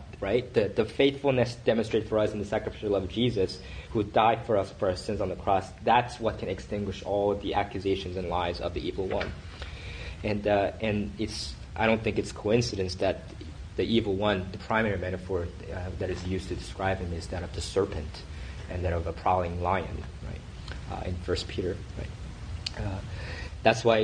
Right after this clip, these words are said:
and, and that's why Jesus says to his followers in Luke ten nineteen, "Behold, I've given you authority to tread on serpents, scorpions, and over all the power of the enemy, and nothing shall hurt you."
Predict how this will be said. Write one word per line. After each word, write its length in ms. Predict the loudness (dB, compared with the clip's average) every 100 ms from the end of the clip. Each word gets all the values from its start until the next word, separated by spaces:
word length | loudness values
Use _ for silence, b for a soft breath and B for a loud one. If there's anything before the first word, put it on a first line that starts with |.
| 2
and, 360 | 0 0 2 4
and 60 |
that's 140 | 4 4
why 80 | 4
Jesus 320 | 4 0 -2
says 240 | 2 2
to 80 | 2
his 100 | 2
followers 360 | 4 6 4 2
in 80 |
Luke 140 | 0 0
ten 160 | 2
nineteen, 520 | 4 2 4 2 2 0
"Behold, 320 | 4 6 6
I've 160 | 4 4
given 200 | 2 4
you 120 | 4
authority 760 | 2 -2 4 6 8 6 4 2
to 120 | 0
tread 640 | -4 2 6 6 4 0 4
on 340 | 4 4 2
serpents, 840 | 0 6 6 4 -2 -2 -10 -12 -12 -12 B B B B B
scorpions, 720 | -2 4 4 4 -2 -4 -10
and 100 | -2
over 200 | 2 4
all 340 | 4 4 4 2
the 80 | -2
power 360 | 2 4 4
of 80 | 2
the 140 | 0 2
enemy, 460 | 2 2 0 -4
and 140 | -2 2
nothing 340 | 2 2 -4
shall 180 | -2 -2
hurt 340 | 0 -2 -2
you." 160 | -6